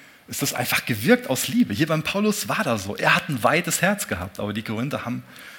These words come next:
ein enges Herz gehabt. Und wenn das aufeinander trifft, dann ist einfach so eine Gegenseitigkeit der Liebe nicht erfüllt.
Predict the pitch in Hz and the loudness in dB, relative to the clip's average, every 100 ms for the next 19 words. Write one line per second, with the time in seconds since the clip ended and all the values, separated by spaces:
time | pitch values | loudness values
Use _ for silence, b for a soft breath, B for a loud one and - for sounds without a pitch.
0 | B - 123 196 233 - 95 95 - 98 | B -4 2 6 6 4 -2 -4 -6 -6
1 | 95 - 120 123 - - 156 139 120 185 | -4 2 6 8 8 6 -2 2 4 6
2 | 240 233 220 254 - - 151 - - - | 6 6 2 0 -2 -10 -16 -18 -20 -20
3 | - - - - - _ _ _ - - | -20 -20 -20 -20 -20 _ _ _ -14 -8
4 | 92 113 107 117 117 104 104 107 110 117 | -4 -2 -2 0 0 0 -2 -2 -2 -2
5 | 104 101 - 101 95 92 98 95 98 98 | -2 -4 -4 -2 -2 -4 -4 -4 -4 -6
6 | - - - 113 - | -10 -8 -6 -6 -8